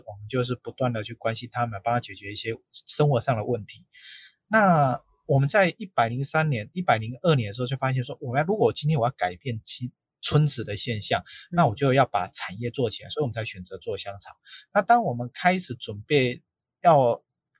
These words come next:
Speaker 1: 工作的时候呢，我们想说，那人怎么来？那我就问一下当初我们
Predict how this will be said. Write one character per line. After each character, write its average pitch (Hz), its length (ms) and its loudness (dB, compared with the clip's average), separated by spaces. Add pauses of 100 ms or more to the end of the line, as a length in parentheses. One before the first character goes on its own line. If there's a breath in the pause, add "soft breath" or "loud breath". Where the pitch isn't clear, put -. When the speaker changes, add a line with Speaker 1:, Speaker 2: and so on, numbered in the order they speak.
(200)
Speaker 1:
工 190 160 4
作 185 160 4
的 127 80 4
时 127 140 -2
候 143 220 4
呢， 117 80 0
我 110 60 -6
们 110 40 -12
想 104 140 -10
说， 139 180 -8
那 170 140 4
人 117 260 0
怎 101 100 -14
么 101 120 -10
来？ 92 160 -8 (340 loud breath)
那 156 80 0
我 139 60 4
就 139 140 -4
问 151 140 0
一 131 60 0
下 131 160 0
当 131 240 -2
初 135 220 -4
我 104 80 -14
们 92 100 -14